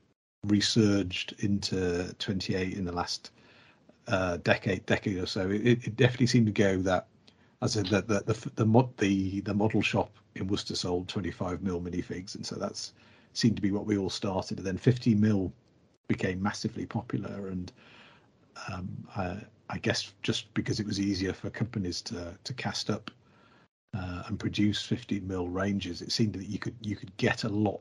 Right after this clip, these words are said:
more different things in fifteen mil all of a sudden. And so there was definitely a, a huge thing, and it, it seemed that we were doing everything in fifty mil for,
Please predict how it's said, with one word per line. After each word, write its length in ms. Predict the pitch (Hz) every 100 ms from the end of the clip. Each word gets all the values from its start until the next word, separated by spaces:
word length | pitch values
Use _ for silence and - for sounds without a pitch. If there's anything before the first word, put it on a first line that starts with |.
| 107
more 440 | 101 98 90 90 - _ _ -
different 640 | 120 - 110 95 104 - -
things 480 | 110 95 90 87 92
in 120 | 87
fifteen 500 | - 110 - 101 95
mil 300 | 104 90 90
all 180 | 90 87
of 100 | 80
a 40 |
sudden. 360 | - - 107 101 - - - - -
And 100 | 107
so 80 | 104
there 100 | 95
was 120 | 92
definitely 400 | 117 - 110 92
a, 260 | 90 87 - - -
a 40 | -
huge 400 | 110 98 98 -
thing, 380 | 98 87 87 98
and 160 | 95 90
it, 180 | 87 -
it 160 | 95
seemed 240 | - 98 95
that 80 |
we 120 | 101 95
were 80 |
doing 240 | 90 92 90
everything 320 | 87 - 92
in 100 | 90
fifty 320 | - - 98
mil 260 | 92 98 98
for, 180 | -